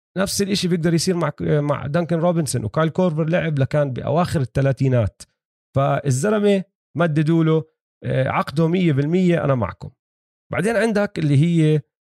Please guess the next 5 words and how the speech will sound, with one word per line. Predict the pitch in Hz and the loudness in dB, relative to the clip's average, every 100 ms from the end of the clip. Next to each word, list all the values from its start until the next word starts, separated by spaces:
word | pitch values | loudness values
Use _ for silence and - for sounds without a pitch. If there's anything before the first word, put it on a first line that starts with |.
| _ | _
آه، | 131 135 131 127 120 | 0 2 4 2 0
جيمي | 120 175 175 170 - 127 | 0 2 2 2 0 -2
باتلر | 127 - 143 143 - | -2 0 2 0 -2
وتمديده | 104 127 127 143 139 131 139 - _ _ _ 120 | -4 0 0 2 2 2 0 -4 _ _ _ -4
وصفقة | 117 107 - - - 143 139 139 | -4 -4 -8 -10 -4 -4 -2 -4